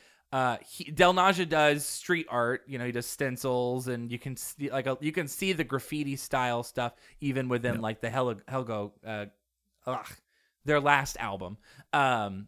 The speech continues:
Speaker 1: you can see that
Speaker 2: Helio
Speaker 1: that's
Speaker 2: Man.
Speaker 1: influenced by that, which
Speaker 2: <laughs> Helio Man.
Speaker 1: I know. <laughs> Um, but people believe there's a possibility that he could be Banksy.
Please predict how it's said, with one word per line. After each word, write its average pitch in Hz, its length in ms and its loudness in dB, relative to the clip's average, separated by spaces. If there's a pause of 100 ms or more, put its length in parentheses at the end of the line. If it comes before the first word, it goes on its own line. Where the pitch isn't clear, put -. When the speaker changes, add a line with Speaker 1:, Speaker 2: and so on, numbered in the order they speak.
Speaker 1:
you 151 120 -4
can 143 160 -4
see 175 240 2
that 139 100 4
Speaker 2:
Helio 120 180 6
Speaker 1:
that's 110 100 4
Speaker 2:
Man. 156 140 0
Speaker 1:
influenced 131 360 -2
by 202 220 8
that, 120 200 -2
which 214 300 2
Speaker 2:
<laughs> - 40 -20
Helio 139 220 4
Man. - 500 -6
Speaker 1:
I 147 140 2
know. 160 360 6 (220)
<laughs> 196 140 6 (480)
Um, 151 440 4
but 175 160 6
people 226 380 6
believe 208 600 2
there's 202 220 6
a 190 40 -2
possibility 208 840 4
that 180 120 -2
he 185 200 -6
could 185 180 -4
be 196 100 -4
Banksy. 196 640 -2